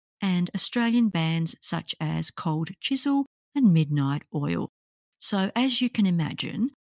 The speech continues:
The Rock became such a place of interest after the book was published, but even more so when it was made into a movie eight years later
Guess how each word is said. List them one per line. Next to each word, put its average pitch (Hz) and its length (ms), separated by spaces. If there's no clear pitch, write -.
The 175 140
Rock 208 380
became 151 680
such - 460
a 233 80
place 165 400
of - 140
interest 160 760
after 160 320
the 160 100
book - 280
was - 120
published, - 680
but 196 140
even 226 320
more 175 280
so - 480
when 175 480
it 180 120
was 175 200
made 165 320
into 208 580
a 160 80
movie 208 800
eight 180 240
years 147 440
later 233 460